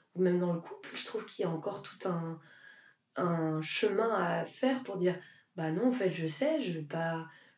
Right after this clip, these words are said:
lui demander pour telle chose, telle chose », ou justement de s'infantiliser soi-même. Euh, euh, j'ai l'impression qu'il y a une vigilance constamment où la première fois que tu dis non à ton père aussi d'une façon consciente,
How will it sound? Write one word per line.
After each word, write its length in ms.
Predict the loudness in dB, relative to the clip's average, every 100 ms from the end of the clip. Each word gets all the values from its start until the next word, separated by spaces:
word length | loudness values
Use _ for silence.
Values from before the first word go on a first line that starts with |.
| _
lui 120 | 0
demander 340 | 2 2 2 0
pour 200 | -2 -4
telle 160 | -4
chose, 220 | -4 -6 -4
telle 140 | -4
chose », 600 | 2 8 8 8 2 -2 -4 -16 -20 -8
ou 80 | -4
justement 420 | 0 2 4 4
de 100 | 2
s'infantiliser 840 | 2 0 -2 -2 -6 -2 0 2 0
soi-même. 560 | 0 0 0 0 0
Euh, 240 | 0 0 -2 -8 -20 -20 -20 -20 _ -10
euh, 300 | -6 -2 0
j'ai 140 | 2 2
l'impression 360 | 2 2 2
qu'il 140 | 6 6
y 20 |
a 40 |
une 60 | 6
vigilance 520 | 2 0 4 6 4
constamment 500 | 0 -4 0 2 4
où 300 | 4 4 -2 -8 -20 -16 -4
la 80 |
première 320 | -2 2 0 2
fois 140 | -2
que 40 |
tu 160 | -4 -4
dis 140 | 0
non 300 | 4 4 4
à 100 | 2
ton 200 | 0 -4
père 300 | 0 4 4
aussi 220 | 4 -2 -2
d'une 140 | -2
façon 280 | -2 -8 -8
consciente, 600 | -8 -6 0 2 2